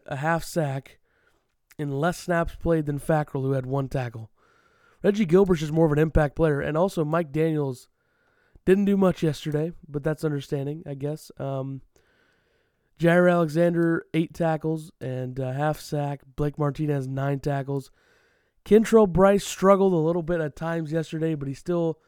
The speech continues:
um, <coughs> excuse me, he still made the plays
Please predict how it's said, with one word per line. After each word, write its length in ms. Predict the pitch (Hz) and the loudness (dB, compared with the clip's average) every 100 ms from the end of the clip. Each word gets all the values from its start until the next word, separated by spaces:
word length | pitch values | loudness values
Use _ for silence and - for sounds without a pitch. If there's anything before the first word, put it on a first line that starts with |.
| _ _ _ _ | _ _ _ _
um, 640 | 151 143 135 127 123 123 - _ - _ _ - - - _ - | -4 0 0 -2 -4 -8 -12 _ -20 _ _ -20 -20 -20 _ -20
<coughs> 220 | - - - - | -18 -10 -8 -4
excuse 520 | - 165 139 - 180 151 | -4 -6 -8 -12 -10 -8
me, 100 | 139 | -8
he 40 | |
still 160 | 139 208 | -4 -2
made 140 | 190 | -2
the 80 | 143 | -2
plays 420 | 147 156 143 139 | -2 0 -2 -6